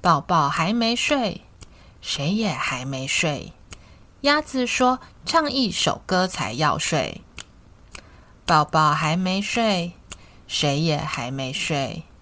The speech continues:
小熊说：“要拍拍背我才要睡。”然后呢，故事就会一直这样持续进行下去，最后每一个动物都睡着了，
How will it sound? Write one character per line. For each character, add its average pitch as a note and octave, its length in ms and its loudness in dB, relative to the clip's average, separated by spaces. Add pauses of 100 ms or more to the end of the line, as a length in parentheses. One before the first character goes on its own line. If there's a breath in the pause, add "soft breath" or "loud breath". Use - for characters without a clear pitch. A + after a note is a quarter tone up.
(460 loud breath)
小 - 240 0
熊 E3+ 260 0
说 B3 300 0
：“要 G3 200 4
拍 C4 260 2
拍 B3+ 260 0
背 B3 240 2
我 - 220 -2
才 A2 300 -6
要 A2 260 0
睡。” - 440 -4 (1200 loud breath)
然 E3+ 160 2
后 A#3 200 2
呢， F3+ 360 2
故 F#3 140 0
事 F3 160 -2
就 E3 160 2
会 D#3 160 0
一 F3 160 -2
直 - 260 -10 (100)
这 - 80 -2
样 G#2+ 140 -2
持 - 220 -6
续 - 200 -4
进 - 240 -6
行 - 220 -8
下 - 220 -4
去， - 260 -8 (400 loud breath)
最 A3 160 0
后 G#3+ 160 0
每 D3 160 0
一 C3+ 40 -6
个 D3+ 120 -4
动 G3 240 0
物 G3 60 0
都 F#3+ 140 0
睡 A#3 200 0
着 F3+ 220 0
了， F#3+ 240 0